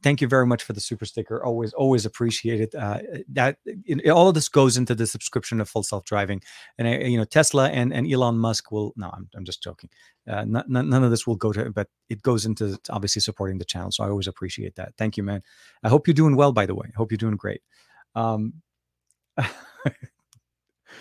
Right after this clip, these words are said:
it is, it is a very interesting, um, it is a very interesting approach to do things. Uh, and All That, of course, asking, asking everybody, how's everyone doing?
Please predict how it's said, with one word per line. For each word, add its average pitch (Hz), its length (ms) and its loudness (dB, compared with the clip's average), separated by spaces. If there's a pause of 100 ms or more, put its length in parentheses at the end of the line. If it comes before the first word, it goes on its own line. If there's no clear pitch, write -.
(280)
it 170 320 0
is, 208 180 2
it 170 140 2
is 180 100 4
a 151 80 2
very 143 320 4
interesting, 117 640 0 (100)
um, 95 400 -8 (220)
it 135 140 2
is 143 100 4
a 135 80 2
very 127 260 4
interesting 113 360 -4
approach - 480 -4
to 92 80 -10
do 104 200 -4
things. 98 460 -8
Uh, 101 460 -8 (1200)
and 117 260 2
All 123 140 0
That, 117 220 0
of 110 120 -2
course, 113 240 -4
asking, 113 300 -6
asking 110 400 -4
everybody, 107 320 -4
how's 107 160 0
everyone 101 360 -6
doing? 120 320 -2